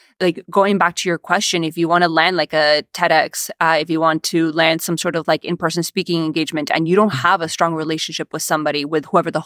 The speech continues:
host or whoever the, is planning this event and the speakers, to have a s-, uh, an example, whether it's just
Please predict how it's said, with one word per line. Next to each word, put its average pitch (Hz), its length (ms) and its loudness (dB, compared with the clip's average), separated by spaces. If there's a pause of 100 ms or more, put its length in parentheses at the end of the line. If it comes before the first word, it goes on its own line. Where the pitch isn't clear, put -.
host 170 240 2
or 165 80 -2
whoever 160 200 0
the, 156 140 -6
is 196 120 -6
planning 165 340 -2
this 151 180 -6
event 160 320 2
and 147 120 -4
the 143 40 -8
speakers, 175 600 0 (560)
to 220 200 2
have 208 680 2 (180)
a 202 40 2
s-, - 320 -2 (260)
uh, - 60 2
an 180 280 4
example, 190 640 2 (280)
whether 196 460 2
it's 175 280 0
just 165 280 -2